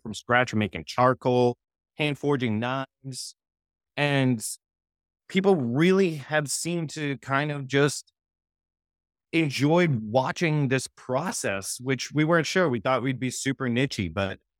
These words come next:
yeah, I, there's an audience that really wants to learn. 'Cause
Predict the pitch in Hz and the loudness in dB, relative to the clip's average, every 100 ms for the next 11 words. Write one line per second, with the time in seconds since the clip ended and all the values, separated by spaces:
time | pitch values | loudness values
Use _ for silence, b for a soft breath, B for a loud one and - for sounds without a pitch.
0 | _ _ _ _ _ 131 104 127 127 135 | _ _ _ _ _ -6 -2 0 2 2
1 | 135 131 110 151 165 110 107 123 98 123 | 0 -2 -2 -2 -2 -4 -4 -8 -6 -6
2 | 127 117 123 123 - 107 127 123 87 131 | -4 -2 -2 -4 -6 -4 -4 -6 -4 -4